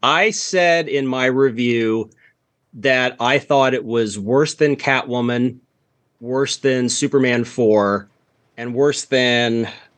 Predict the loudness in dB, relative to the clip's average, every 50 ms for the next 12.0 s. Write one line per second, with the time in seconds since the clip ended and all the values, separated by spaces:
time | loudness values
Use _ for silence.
0 | _ _ _ _ -12 -10 -6 -4 -2 0 2 2 2 0 0 0 -2 -2 0 0
1 | 2 2 2 0 -2 -4 -2 0 2 2 2 2 2 0 -2 -4 -4 -2 -2 -2
2 | -2 -2 -4 -4 -2 -2 0 0 0 0 -2 -2 -2 -4 -4 -8 -8 -12 -18 _
3 | _ _ _ _ _ _ _ _ _ _ _ _ -6 -2 -2 0 0 0 0 0
4 | 0 -2 -2 -6 -10 -14 -18 _ _ _ 0 2 4 4 4 4 2 0 0 0
5 | 0 0 0 0 0 -2 -2 -2 0 2 2 4 4 2 2 0 -4 -4 -4 -2
6 | -2 0 -2 -2 -4 -6 -10 -18 -14 -4 0 0 2 2 2 0 -2 -4 -10 _
7 | _ _ _ _ _ -8 -8 -6 -6 -4 0 2 2 2 2 0 -2 0 0 0
8 | 0 0 -2 -2 -4 -2 0 0 0 2 2 2 0 0 -2 -2 -2 0 0 2
9 | 2 2 2 2 0 0 0 0 -2 -2 -4 0 0 0 0 2 2 2 2 2
10 | 2 0 0 -4 -2 0 0 0 0 0 0 -2 -2 0 0 -2 0 0 0 2
11 | 2 0 0 -2 -4 -4 0 0 0 2 0 -2 -4 -4 -6 -8 -10 -10 -12